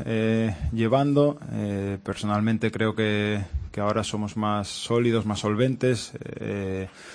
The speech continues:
al final el, el no encajar, pues, te lleva siempre a sumar. Eh, lo que pasa que sí que es cierto que queremos sumar de tres en tres.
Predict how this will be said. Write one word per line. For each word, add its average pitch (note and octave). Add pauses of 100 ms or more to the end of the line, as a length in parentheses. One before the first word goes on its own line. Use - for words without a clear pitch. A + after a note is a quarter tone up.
(140)
al F#2+
final A2+
el, A#2
el A#2+
no A#2+
encajar, A#2
pues, A2+
te A2+
lleva A2+ (400)
siempre A#2+
a A2
sumar. D3 (100)
Eh, G2+
lo G2+
que G2
pasa G#2
que A2
sí G#2+
que G#2
es G2+
cierto G#2+
que G2+
queremos G#2
sumar G#2
de G2+
tres F#2+
en G2+
tres. A#2